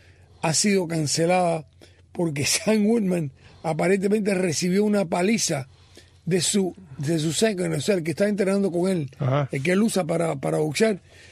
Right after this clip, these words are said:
Speaker 2: En el
Speaker 1: Aparentemente,
Speaker 2: sparring, en el
Speaker 1: el
Speaker 2: spa-
Speaker 1: sparring le dio una, le dio una paliza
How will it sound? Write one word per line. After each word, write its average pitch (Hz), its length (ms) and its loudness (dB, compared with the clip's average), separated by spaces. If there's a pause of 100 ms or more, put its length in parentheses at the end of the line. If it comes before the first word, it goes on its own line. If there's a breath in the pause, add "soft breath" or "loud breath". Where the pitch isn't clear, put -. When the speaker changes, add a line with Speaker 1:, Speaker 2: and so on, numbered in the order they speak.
Speaker 2:
En 139 100 -2
el 139 40 2
Speaker 1:
Aparentemente, 160 220 2
Speaker 2:
sparring, 151 360 2 (100)
en 127 100 -2
el 127 120 0
Speaker 1:
el 175 80 2
Speaker 2:
spa- 175 40 0 (140)
Speaker 1:
sparring 240 200 2
le 180 60 0
dio 202 120 4
una, 226 120 0
le 170 140 0
dio 190 100 2
una 226 140 2
paliza 202 480 0